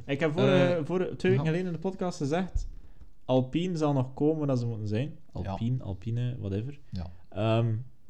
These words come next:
Speaker 1: want Alpine is, laat ons zeggen, de Mercedes onder de normale auto's.
Speaker 2: Ja.
Speaker 1: De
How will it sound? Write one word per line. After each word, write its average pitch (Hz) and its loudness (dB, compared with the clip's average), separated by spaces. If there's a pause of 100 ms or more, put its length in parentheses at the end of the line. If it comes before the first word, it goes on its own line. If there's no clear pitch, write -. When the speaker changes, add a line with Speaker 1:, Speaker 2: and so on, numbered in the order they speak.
(280)
Speaker 1:
want 110 -2
Alpine 139 -2 (160)
is, - -2 (800)
laat 117 -2
ons 113 0
zeggen, 139 -2 (340)
de 107 0 (300)
Mercedes 143 -2
onder 113 -4
de 110 -2
normale 110 0
auto's. 139 -4
Speaker 2:
Ja. 82 -8 (300)
Speaker 1:
De 107 2